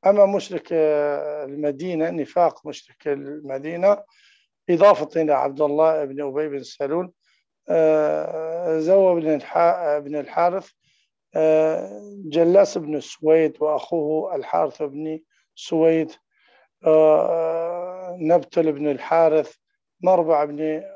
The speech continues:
قيضي وأخوه أوس بن قيضي، حاطب بن أمية بن رافع، آه، وغيرهم من، آه، شلة ال-، المنافقين. وقد أسلم من أسلم منهم وحسن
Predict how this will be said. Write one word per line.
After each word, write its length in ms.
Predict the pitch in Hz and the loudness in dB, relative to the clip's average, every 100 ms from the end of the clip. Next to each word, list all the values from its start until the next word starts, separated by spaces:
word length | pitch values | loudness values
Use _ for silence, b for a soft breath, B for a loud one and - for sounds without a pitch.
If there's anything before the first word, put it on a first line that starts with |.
| - _ | -20 _
قيضي 600 | - 165 160 143 160 160 160 _ _ _ | -2 0 0 0 -2 -2 -8 _ _ _
وأخوه 600 | 185 180 - 180 165 160 180 | 0 0 0 0 2 2 2
أوس 300 | 170 147 156 | 0 -2 -8
بن 220 | 143 143 | -8 -10
قيضي، 560 | - 156 151 147 151 170 | -4 -2 -2 -4 -8 -8
حاطب 460 | - 165 165 160 | -2 2 2 0
بن 320 | 147 147 139 151 | -4 -4 -6 -8
أمية 760 | 165 160 151 156 151 151 151 151 _ _ _ | -8 -6 -4 -4 0 4 4 2 _ _ _
بن 160 | 151 147 | -8 -4
رافع، 560 | 143 151 - 151 147 - _ _ _ _ _ - | 0 0 -2 -4 -6 -8 _ _ _ _ _ -8
آه، 380 | - 170 214 220 | -2 0 0 0
وغيرهم 800 | 240 247 240 220 185 165 202 208 | 2 4 6 8 6 6 4 0
من، 340 | 202 208 208 - 180 | -4 -4 -8 -12 -6
آه، 320 | 160 160 160 | -2 -2 -4
شلة 460 | - 185 170 160 156 | -6 -6 -2 -4 -4
ال-، 260 | 151 147 170 196 196 190 190 190 175 | -10 -12 -16 -20 -14 -10 -8 -6 -8
المنافقين. 1000 | 156 151 151 147 120 123 - 165 190 - _ _ _ _ _ _ | -6 -2 0 0 0 -6 -4 -4 -6 -14 _ _ _ _ _ _
وقد 300 | 190 - 214 | 0 4 4
أسلم 560 | 220 214 - 190 185 185 | 4 2 2 2 2 0
من 200 | 160 170 | -2 -2
أسلم 300 | 185 - 170 | -6 -6 -4
منهم 580 | 156 156 175 151 175 - - | -4 -4 -4 -4 -4 -6 -12
وحسن 680 | 143 - - 170 156 165 | -8 -8 -10 -8 -4 -4